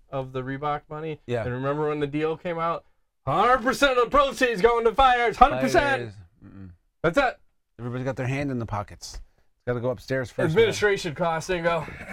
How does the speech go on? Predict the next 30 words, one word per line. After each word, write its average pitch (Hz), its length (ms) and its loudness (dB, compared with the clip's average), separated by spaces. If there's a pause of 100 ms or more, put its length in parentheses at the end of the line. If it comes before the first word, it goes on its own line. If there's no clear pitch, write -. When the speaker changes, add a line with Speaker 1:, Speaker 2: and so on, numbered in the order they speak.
Speaker 2:
They 139 100 2
went 170 200 2
up 190 180 0
ever 127 260 -2
since 113 260 -4
Reebok 107 360 -4
came 107 180 -4
on 101 120 -6
board. 98 180 -4
Speaker 1:
Yeah. 82 240 -2 (160)
Speaker 2:
More 127 120 -4
things 127 260 -4
to 117 60 -6
manage. 117 460 -6 (560)
Speaker 1:
And 151 160 -4
what, 254 200 -4 (280)
and 175 160 -12
if 196 240 -16
you're 285 160 -8
the 254 60 -14
new 220 320 -6
owner, 170 460 -8 (360)
wouldn't 226 320 -14
you 220 60 -8
wanna 220 180 -8
get 220 160 -8
some 220 160 -16
more 220 240 -10
in 226 160 -6
there? 226 300 -12